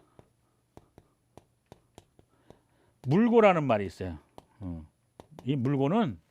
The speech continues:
이런 게 조선시대 때 많이 쓰던 말이에요. 이거는 사실은 "저런 물고를 낼 놈", 이렇게 말하는 거야.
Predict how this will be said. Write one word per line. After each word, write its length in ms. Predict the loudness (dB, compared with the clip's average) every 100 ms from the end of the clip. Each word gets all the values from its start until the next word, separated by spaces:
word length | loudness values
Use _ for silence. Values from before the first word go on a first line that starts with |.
| _ _ -20 -20 -20 -20 -20 _ _ _ -4
이런 280 | 4 4
게 100 | 4
조선시대 520 | 0 2 4 2 2 2
때 160 | 0
많이 200 | 0 -2
쓰던 240 | -2 -6 -2
말이에요. 240 | -2 -2
이거는 180 | -4 -8
사실은 480 | -8 -6 -4 -4 -6 _ _ -20 -20 _ _ _ _ _ -10
"저런 480 | 0 4 4 2
물고를 560 | 2 2 4 4 6 6
낼 240 | 6 6
놈", 240 | 2 -4 -6
이렇게 180 | -6 -2
말하는 260 | 0 0 -4
거야. 220 | -10 -14